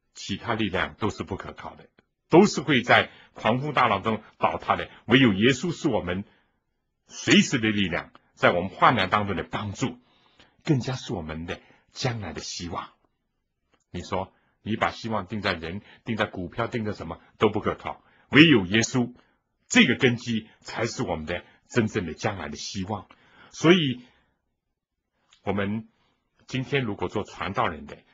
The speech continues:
就要考虑，我是不是做牧师的，要考虑我是不是一个聪明的建造者，我有没有立好耶稣基督的根基在教会当中，我在上面所建造的是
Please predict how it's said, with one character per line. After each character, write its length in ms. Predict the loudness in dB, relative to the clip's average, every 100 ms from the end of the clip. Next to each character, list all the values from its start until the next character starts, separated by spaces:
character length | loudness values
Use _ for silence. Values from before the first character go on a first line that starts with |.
| _
就 160 | 0
要 60 | 0
考 240 | -2 -8
虑， 240 | -8 -10 -14 _ _ _ _ -6
我 180 | -4
是 220 | -4 -8 -12
不 80 |
是 320 | -10 -10 -10 -12 _ _
做 160 | -4 -4
牧 220 | -2 -6
师 180 | -8 -6
的， 80 | -6
要 60 |
考 200 | -6 -8
虑 140 | -8 -8
我 80 | -10
是 160 | -10
不 60 | -12
是 140 | -8
一 20 |
个 80 | -8
聪 300 | -8 -8 -6
明 120 | -6
的 100 | -8
建 220 | -6 -4 -4
造 120 | -10
者， 180 | -18 _ _ _ _ -2
我 160 | 4 6
有 120 | 6
没 100 | 4
有 200 | 2 0 -6 _
立 140 | 4 4
好 200 | 4 0
耶 160 | 2 2
稣 180 | 0
基 120 | -8 -6
督 120 | -6
的 120 | -4
根 180 | -2 -2
基 160 | -2 -6
在 140 | -4
教 180 | -2 -2
会 140 | -2
当 180 | -8 -8
中， 220 | -10 -16 -18 -20 -20 -20 _
我 180 | 0 0
在 160 | 0 -2
上 220 | -4 -4
面 200 | -4 -6 -12 -6
所 180 | -4
建 280 | -2 0 0
造 160 | 0 -2
的 60 |
是 60 | -4